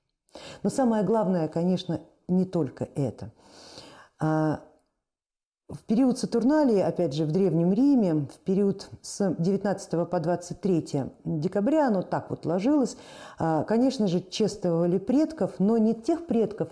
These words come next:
о которых мы, а, говорили на Самайн, а очень древних предков. В Риме их называли ларами или гениями, духами,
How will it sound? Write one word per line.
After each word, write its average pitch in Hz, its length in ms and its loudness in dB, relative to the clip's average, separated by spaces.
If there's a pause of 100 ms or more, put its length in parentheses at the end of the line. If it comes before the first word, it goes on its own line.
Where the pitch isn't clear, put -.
о 170 80 -2
которых 185 480 -2
мы, 190 260 0 (320)
а, 160 240 0
говорили 185 480 2
на 170 160 2
Самайн, 165 640 0
а 190 280 -2
очень 220 400 0
древних 147 500 0
предков. - 500 -6
В 160 140 -2
Риме 247 300 4
их - 100 -6
называли 180 460 2
ларами 131 640 0 (520)
или 226 200 4
гениями, 165 680 2
духами, 196 580 2